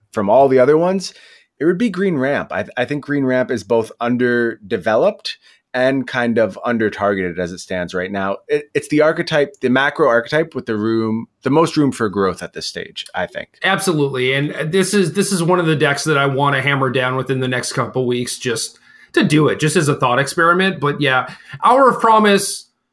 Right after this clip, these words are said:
Speaker 2: could certainly be classified under, like, some sort of Vraska's Contempt, like, black mid-range in the same way that Siphoner is. People are, people are gonna say, like, "Oh, the Scarab God should be on this list," but, like, the Scarab God is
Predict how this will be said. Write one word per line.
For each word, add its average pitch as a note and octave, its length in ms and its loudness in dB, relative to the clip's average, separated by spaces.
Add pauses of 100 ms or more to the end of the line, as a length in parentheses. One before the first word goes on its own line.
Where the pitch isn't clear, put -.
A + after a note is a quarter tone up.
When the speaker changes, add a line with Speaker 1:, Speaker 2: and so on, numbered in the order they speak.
(140)
Speaker 2:
could G#3+ 200 0
certainly G3 520 2
be F3 200 -4
classified D#3 800 0
under, D#3 300 -2
like, D3 180 -2
some D#3 220 -2
sort D#3 180 -2
of C3+ 120 -2
Vraska's C#3 500 -2
Contempt, C#3+ 500 -2
like, C3+ 220 -2
black B2+ 280 -2
mid-range C#3 560 -2
in D3 160 -6
the C3 80 -4
same C3+ 220 -4
way B2+ 140 -4
that B2 140 -4
Siphoner C3+ 640 -2
is. D#3+ 280 -6 (420)
People B3+ 260 2
are, A#3 240 6
people C4 220 2
are A3+ 100 6
gonna G#3 160 4
say, F#3+ 240 4
like, F3 240 2
"Oh, G#3+ 120 2
the F3 100 2
Scarab G3+ 340 2
God D3+ 180 2
should - 120 -10
be D3 80 0
on C#3 120 0
this C3 160 -6
list," C3 280 -6
but, D#3 80 -4
like, D3 260 -2
the E3 80 -2
Scarab F#3+ 340 2
God D#3+ 320 4
is D#3 480 -2